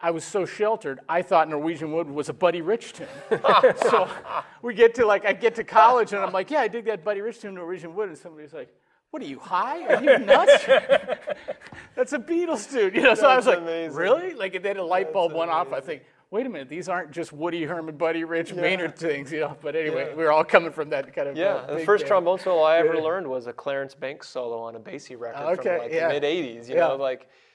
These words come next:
Speaker 2: uh, when Frank Foster was leading it. Yeah, yeah, I mean, I think big band, I mean, you know, I, I'm a, I'm a, I'm a student of history, man, as I think everyone should be, and, I mean, that's where everybody learned to play is in big bands. There's really no exceptions.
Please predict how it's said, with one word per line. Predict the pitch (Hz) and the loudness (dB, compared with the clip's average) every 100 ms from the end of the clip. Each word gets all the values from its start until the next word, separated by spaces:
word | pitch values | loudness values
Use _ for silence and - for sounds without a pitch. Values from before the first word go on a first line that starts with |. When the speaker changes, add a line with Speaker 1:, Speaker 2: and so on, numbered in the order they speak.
| _ _ | _ _
Speaker 2:
uh, | 127 120 120 - - _ _ - _ 143 | -6 -4 -6 -8 -12 _ _ -20 _ -6
when | 143 | -4
Frank | 139 147 143 | -2 -4 0
Foster | 147 151 165 | -2 -2 -6
was | 123 117 | -12 -12
leading | 117 113 113 | -14 -14 -18
it. | 117 | -20
Yeah, | 131 131 175 | -18 -16 -10
yeah, | 170 117 | -8 -8
I | |
mean, | 127 135 | -8 -10
I | |
think | 147 185 135 | -8 -10 -8
big | 180 170 | -8 -6
band, | 165 156 - _ _ - | -8 -8 -12 _ _ -10
I | |
mean, | 165 160 170 | -6 -6 -6
you | 202 | -4
know, | 175 120 143 | -2 -2 -4
I, | 156 - - - | -4 -6 -8 -2
I'm | 175 185 | 0 0
a, | |
I'm | 139 165 | -2 -4
a, | 160 135 | -4 -6
I'm | 135 165 | -8 -10
a | |
student | 151 - 151 127 | -12 -12 -10 -10
of | |
history, | 135 139 - 120 | -10 -10 -10 -14
man, | 113 113 117 | -12 -12 -12
as | 117 117 | -12 -14
I | 117 | -16
think | - 123 - _ _ _ _ - | -14 -16 -18 _ _ _ _ -12
everyone | 131 147 117 | -8 -6 -8
should | 107 123 117 | -10 -12 -10
be, | 120 117 | -10 -10
and, | 113 113 123 | -12 -14 -16
I | |
mean, | 127 123 123 | -14 -14 -12
that's | 156 - | -12 -8
where | 196 | -6
everybody | 185 254 139 117 | -4 -4 -6 -8
learned | 110 110 107 | -10 -18 -20
to | |
play | 101 113 110 | _ -20 -20
is | 110 | -20
in | 110 | -20
big | 110 107 | -20 -20
bands. | 110 110 | -20 -16
There's | 135 135 | -14 -12
really | 147 185 143 | -10 -10 -10
no | 135 151 170 | -8 -6 -8
exceptions. | - 175 185 - _ _ | -10 -16 -18 -20 _ _